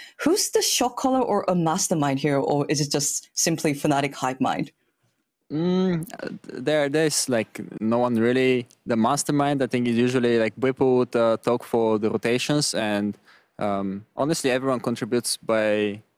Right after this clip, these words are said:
Speaker 2: by a lot in this team, and everyone speaks their mind and what they think they should be, um, set in the game and what we should be doing.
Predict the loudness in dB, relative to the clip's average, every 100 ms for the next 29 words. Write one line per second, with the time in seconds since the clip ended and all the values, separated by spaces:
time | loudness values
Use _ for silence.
0 | _ -2 0 0 -2 -2 -2 -2 -2 -2
1 | -2 -4 -2 -2 -2 -4 -2 -6 -4 -8
2 | -2 -2 0 -2 -2 0 0 0 -2 0
3 | -2 -2 -2 -2 -4 -2 0 0 -2 -8
4 | _ _ _ -4 -2 -2 -2 -6 -12 -8
5 | -4 -2 -2 0 -2 0 -2 -2 -8 -6
6 | 0 2 2 0